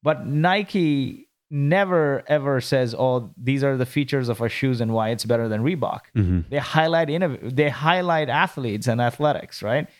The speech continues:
Speaker 1: And that's what, that's what we've done with Traction. Is like,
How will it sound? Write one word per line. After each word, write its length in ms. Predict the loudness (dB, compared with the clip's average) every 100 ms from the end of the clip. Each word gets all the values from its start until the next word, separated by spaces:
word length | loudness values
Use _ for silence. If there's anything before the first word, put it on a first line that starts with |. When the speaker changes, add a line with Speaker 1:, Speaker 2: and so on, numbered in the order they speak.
| _ _
Speaker 1:
And 120 | -2 0
that's 200 | 0 -2
what, 140 | 0
that's 180 | 0 0
what 100 | -2
we've 160 | 0
done 220 | 0 0 -2
with 140 | -4
Traction. 400 | -2 -2 -2 0
Is 100 | 0
like, 160 | 0